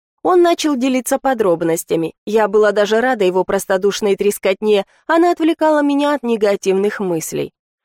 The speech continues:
Просто не давала впасть в окончательное уныние.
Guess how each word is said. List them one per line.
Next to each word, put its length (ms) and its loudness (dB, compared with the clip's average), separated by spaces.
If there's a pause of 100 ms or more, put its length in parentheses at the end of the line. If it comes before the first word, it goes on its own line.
(140)
Просто 380 0
не 160 4
давала 400 0
впасть 460 -4
в 80 0
окончательное 840 0
уныние. 580 -2